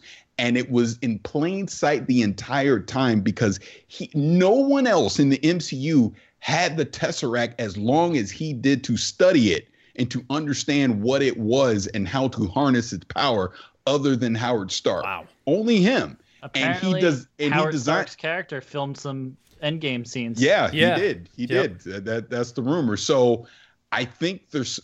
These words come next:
Speaker 1: I think we're gonna see the quantum realm. I think we see Tony go back and talk to a younger Howard Stark,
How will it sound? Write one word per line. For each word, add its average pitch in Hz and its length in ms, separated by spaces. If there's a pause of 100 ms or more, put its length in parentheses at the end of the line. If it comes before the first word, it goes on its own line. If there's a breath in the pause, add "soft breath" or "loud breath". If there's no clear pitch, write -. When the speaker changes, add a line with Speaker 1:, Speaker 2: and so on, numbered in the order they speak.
Speaker 1:
I 117 80
think 175 340
we're 143 220
gonna 156 240
see 151 340
the 110 140
quantum 139 420
realm. 131 240
I 110 80
think 123 280
we 139 120
see 139 220
Tony 131 380
go 110 220
back 123 440
and 98 160
talk 120 320
to 113 220
a - 20
younger 104 400
Howard 107 360
Stark, - 440